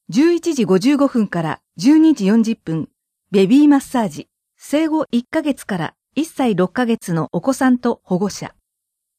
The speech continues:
十三時十分から十三時五十五分。ママフィットウィズベビー。生後一ヶ月から一歳六ヶ月のお子さんと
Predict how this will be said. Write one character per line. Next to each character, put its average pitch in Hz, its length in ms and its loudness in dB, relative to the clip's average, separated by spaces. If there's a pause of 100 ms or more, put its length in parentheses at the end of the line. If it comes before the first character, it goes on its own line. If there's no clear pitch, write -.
(120)
十 247 160 0
三 339 240 -2
時 220 100 -4
十 220 140 -4
分 196 240 -4
か 175 120 -8
ら 156 200 -6 (160)
十 247 160 -2
三 320 240 0
時 214 80 -2
五 175 140 2
十 208 180 0
五 208 100 0
分。 160 280 -6 (420)
マ 196 140 0
マ 302 160 2
フ 330 100 -2
ィ - 40 -6
ッ 330 40 -12
ト - 180 -4
ウ 160 40 -6
ィ 180 120 0
ズ 190 140 -6
ベ 208 160 2
ビ 151 220 -6
ー。 - 40 -20 (300)
生 311 300 -2
後 311 240 -2
一 240 180 -2
ヶ 320 120 -4
月 277 260 -6
か 196 100 -6
ら 160 160 -8 (220)
一 294 100 -4
歳 247 300 -4
六 180 160 -2
ヶ 247 120 -2
月 226 300 -4
の 160 180 -4
お 170 100 -6
子 269 120 -2
さ 262 160 2
ん 247 80 2
と 240 240 -4